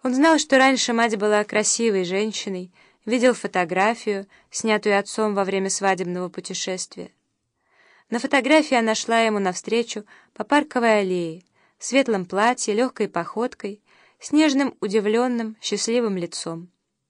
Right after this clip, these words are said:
Сам он не мог вспомнить, чтобы когда-либо видел её такой счастливой и нежной по отношению к себе или к отцу.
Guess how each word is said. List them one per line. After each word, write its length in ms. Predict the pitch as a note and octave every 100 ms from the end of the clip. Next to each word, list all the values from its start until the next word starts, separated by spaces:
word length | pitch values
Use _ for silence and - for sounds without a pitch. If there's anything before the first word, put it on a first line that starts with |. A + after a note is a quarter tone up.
| _ _ _ _ _ _ _
Сам 280 | - D4+ C#4+
он 100 | C4+
не 100 | C4+
мог 220 | B3+ A3+
вспомнить, 520 | - - A3 A3 G#3
чтобы 280 | - G3 F#3+
когда-либо 720 | F#3 F3 F#3 B3 A#3 G3 G3 _ _ _ _ -
видел 300 | G#3+ C4 C4+
её 160 | B3
такой 340 | A#3 G#3+ G#3+ G3+
счастливой 600 | - F3+ - G3 F#3 F3
и 40 |
нежной 560 | E3+ G3 G#3+ G3 F#3 G3 _ _ _ -
по 80 | G3+
отношению 500 | B3 B3+ D#4+ C4+ A3
к 60 |
себе 440 | - G3 E3+ G3 G3
или 120 | F#3
к 120 | F3
отцу. 500 | F3 - - E3+ E3